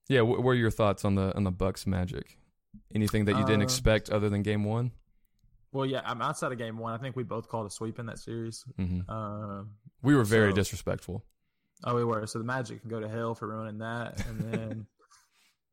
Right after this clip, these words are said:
Speaker 2: <laughs> and then, um, outside of that, though, I mean, it's per usual. I don't, I think, I think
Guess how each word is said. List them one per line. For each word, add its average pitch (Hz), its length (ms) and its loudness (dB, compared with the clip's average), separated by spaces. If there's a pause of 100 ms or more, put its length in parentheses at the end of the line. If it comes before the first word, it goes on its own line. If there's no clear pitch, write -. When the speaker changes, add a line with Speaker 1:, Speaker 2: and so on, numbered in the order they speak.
(180)
Speaker 2:
<laughs> 185 180 0 (400)
and 131 160 -4
then, 135 260 -2
um, 117 640 -4 (180)
outside 160 300 -2
of 135 80 -4
that, 131 200 -2
though, 127 180 -2
I 117 40 -2
mean, 113 300 -6 (840)
it's - 120 -14
per 120 220 -6
usual. 104 460 -6
I 107 100 -2
don't, 117 160 -2
I 127 80 -2
think, 143 320 -8 (140)
I 127 100 -4
think 139 380 -10